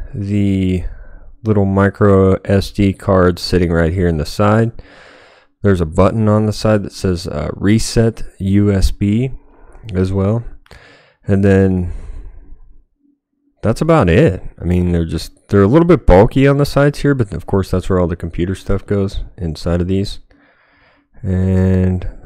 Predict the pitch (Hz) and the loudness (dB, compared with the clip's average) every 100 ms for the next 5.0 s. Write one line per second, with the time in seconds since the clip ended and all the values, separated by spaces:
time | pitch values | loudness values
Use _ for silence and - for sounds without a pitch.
0 | - - _ _ _ _ _ - 98 95 | -20 -20 _ _ _ _ _ -10 -8 -6
1 | 90 - 110 - 104 - 104 104 95 92 | -6 -6 -6 -4 -4 -2 -2 -2 -4 -4
2 | 104 107 131 98 85 95 - 82 - 101 | -4 -2 -2 -2 -4 -6 -8 -12 -8 -8
3 | - 87 107 113 92 87 - 196 - 185 | -8 -8 -4 -2 -4 -4 0 0 2 2
4 | 117 107 90 101 139 - 95 90 87 | 4 2 2 0 -2 0 0 2 0